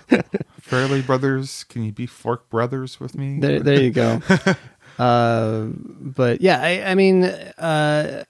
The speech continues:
Speaker 1: I, I think that if, I, I don't think, which actually, I was looking at this, right? So,
Speaker 2: Mm-hmm.
Speaker 1: uh, I was looking at, uh,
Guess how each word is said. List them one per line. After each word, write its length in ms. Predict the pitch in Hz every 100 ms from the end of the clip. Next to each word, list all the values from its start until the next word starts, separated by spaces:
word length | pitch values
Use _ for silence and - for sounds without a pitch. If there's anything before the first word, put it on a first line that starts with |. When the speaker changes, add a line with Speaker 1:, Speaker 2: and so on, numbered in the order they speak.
| -
Speaker 1:
I, 200 | 165 165
I 140 | 160
think 300 | 147 180 165
that 340 | - 143 131 127 _ _ -
if, 300 | 147 - - - - _ -
I, 360 | 135 131 160 170
I 80 | 165
don't 400 | 151 - 170 165
think, 500 | - 156 143 135 - - _ _ _ _ _ _ _ _ _
which 160 | 160 160
actually, 500 | 269 - 135 123 127 - - - _ -
I 80 | 135
was 160 | 127
looking 360 | 202 240 160 127
at 180 | 104 -
this, 260 | - -
right? 220 | 127 135
So, 520 | - - 139 135 131 120
Speaker 2:
Mm-hmm. 100 | 113 - _ _ _ _ _ -
Speaker 1:
uh, 560 | 143 131 120 117 113 113 143 -
I 40 |
was 200 | 131 123
looking 380 | 147 147 139 135
at, 520 | 127 117 113 110 - - - - _ _ _ _ _ _ _ _ _ _ - _
uh, 640 | - 127 123 120 120 120 127